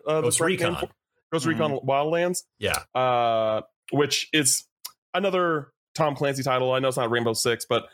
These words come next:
Speaker 1: even that I was, like, super hyped for when I first saw it. And then, like, when it came out, it just came and I, like, I didn't get it. It came and gone. And, like, Rainbow Six is kinda, like, the same thing for me. It's just, I don't,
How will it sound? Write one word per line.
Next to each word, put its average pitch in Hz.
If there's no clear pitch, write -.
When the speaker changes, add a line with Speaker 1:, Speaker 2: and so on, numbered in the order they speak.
Speaker 1:
even 185
that 151
I 143
was, 131
like, 127
super 160
hyped 135
for 151
when 135
I 123
first 135
saw 131
it. 127
And 127
then, 123
like, 120
when 127
it 123
came 131
out, 127
it 127
just 123
came 123
and 117
I, 123
like, 120
I 120
didn't 131
get 127
it. 127
It 123
came 127
and 120
gone. 120
And, 120
like, 120
Rainbow 135
Six 127
is 117
kinda, 123
like, 117
the 113
same 117
thing 113
for 113
me. 113
It's 113
just, -
I 135
don't, 131